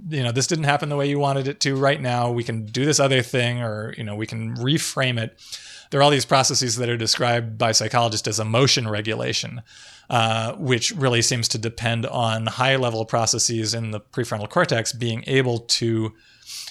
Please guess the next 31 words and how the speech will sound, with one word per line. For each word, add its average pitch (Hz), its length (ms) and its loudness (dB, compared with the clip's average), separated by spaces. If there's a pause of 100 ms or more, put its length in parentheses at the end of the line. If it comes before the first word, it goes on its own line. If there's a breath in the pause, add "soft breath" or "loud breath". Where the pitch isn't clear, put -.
(100)
inhibit 127 720 2
or 110 240 -2
change 120 540 0
or 110 100 -2
modulate 113 760 0
processes 113 520 0
in 110 80 -6
these 110 160 -4
low-level 110 640 2
emotional 113 500 -2
centers. - 560 -2 (680)
Um, 127 200 -2 (500 loud breath)
and 165 140 2
so, 156 320 6 (160 loud breath)
you 196 100 -2
know, 170 80 6
it's 156 120 2
a 175 40 0
combination 156 640 2
of 131 240 0
the 127 80 -4
network 135 480 -6
works 175 320 2
differently 139 640 0
and 127 260 0
the 127 60 -4
network 131 380 -4
might 131 180 2
actually 120 360 -2
be 127 420 0
slightly 117 840 -4